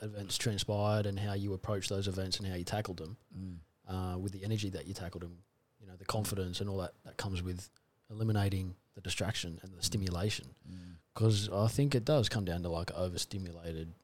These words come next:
Speaker 1: kind of lifestyle that we
Speaker 2: Mm.
Speaker 1: are all being bombarded with all this shit, whether it is, you know, whether you're picking up your phone to check notifications or whether you're picking it up out of habit to scroll,
Speaker 2: Mm.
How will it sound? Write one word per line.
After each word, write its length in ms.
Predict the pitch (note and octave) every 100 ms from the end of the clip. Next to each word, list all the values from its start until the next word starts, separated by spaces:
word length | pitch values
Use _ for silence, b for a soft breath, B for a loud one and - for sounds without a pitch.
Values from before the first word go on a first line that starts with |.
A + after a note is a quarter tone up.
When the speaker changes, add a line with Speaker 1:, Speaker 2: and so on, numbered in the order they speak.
| _
Speaker 1:
kind 180 | - F2+
of 80 | F2
lifestyle 440 | D#2+ A#2 - E2+ E2
that 140 | D2+ -
we 80 | D#2+ D#2+ _ F#2+
Speaker 2:
Mm. 220 | G2+ E2+ - G2
Speaker 1:
are 80 |
all 140 | G2+ G2+
being 220 | F#2+ F#2+
bombarded 520 | F#2+ F#2+ F#2 A#2+ A#2+
with 100 | G#2
all 120 | A2
this 120 | F#2+ E2+
shit, 300 | - B2+ F#2
whether 220 | C#3 C3+
it 80 | F#2+
is, 320 | C#3 B2 - - _ _ - G#2
you 100 | B2
know, 160 | G#2+ C3
whether 160 | C3+ D3
you're 120 | A2
picking 220 | B2+ A#2+
up 120 | G#2+
your 80 | G2
phone 340 | - A2 A2 G#2+
to 320 | G#2+ G2 F#2+ b b b b _
check 180 | A#2+ A2+
notifications 600 | A#2 G#2 G#2 A2+ A2 G#2
or 60 |
whether 180 | G2 G#2
you're 160 | G#2 G2
picking 240 | A#2 G#2
it 60 | G2+
up 160 | G2+ G#2+
out 120 | F#2+
of 80 | F2
habit 320 | A2 G2 -
to 80 | F2
scroll, 500 | - G2 G2+ F#2+ A2+ - F#2+
Speaker 2:
Mm. 220 | G2